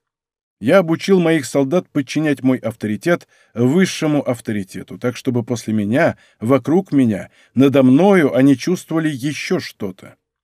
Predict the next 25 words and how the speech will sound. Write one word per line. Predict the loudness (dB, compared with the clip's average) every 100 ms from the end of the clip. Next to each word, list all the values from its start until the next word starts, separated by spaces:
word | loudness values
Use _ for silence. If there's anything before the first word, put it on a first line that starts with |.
| _ _ _
У | 0
моих | 2 2 0
солдат | -2 -2 -2 -4
есть | -4 -4 -6
цель. | -12 -12 -12 -20 _ _ _ _ _ _ _
Если | -8 0 0 2 2
я | 4
умру, | 4 4 4 4 0
что | -2 -6
очень | -4 -4 -4 -4
возможно, | -2 -2 0 0 -2 -8 -16 _ _ _ _ _
армия | 2 4 4 2 2
моя | 4 4 4
не | 2
начнет | 2 0 0 0 -2
сразу | 2 2 2 0
же | -2
разлагаться. | -2 0 0 0 -2 -6 -16 -20 -20 _ _ _ _ _ _ _ _ _ _
Если | -2 -2 0
я | 0 0
отлучусь, | -2 -6 -8 -8 -4 -4 -6 -6
а | -4
это | -4 -4 -6
иногда | -6 -4 -4
бывает, | -2 0 0 -2 -8